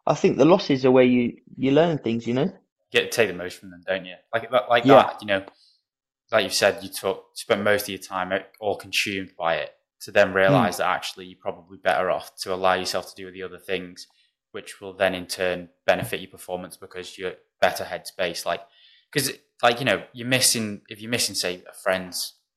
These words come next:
Speaker 2: wedding or, you know, uh, the lads are going on holiday and you don't go, it's a bit shit, isn't it? Like, you're like, "Oh,"
Speaker 1: Yeah, yeah.
Speaker 2: you know,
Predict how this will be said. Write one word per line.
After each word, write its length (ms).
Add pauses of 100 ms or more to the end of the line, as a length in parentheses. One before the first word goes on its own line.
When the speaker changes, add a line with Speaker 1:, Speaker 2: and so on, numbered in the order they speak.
(240)
Speaker 2:
wedding 420
or, 460 (760)
you 120
know, 220
uh, 160 (320)
the 80
lads 280
are 40
going 180
on 100
holiday 440
and 100
you 100
don't 300
go, 360 (960)
it's 120
a 40 (280)
bit 160
shit, 260
isn't 220
it? 180
Like, 220
you're 100
like, 120
"Oh," 160
Speaker 1:
Yeah, 200
yeah. 280
Speaker 2:
you 120
know, 160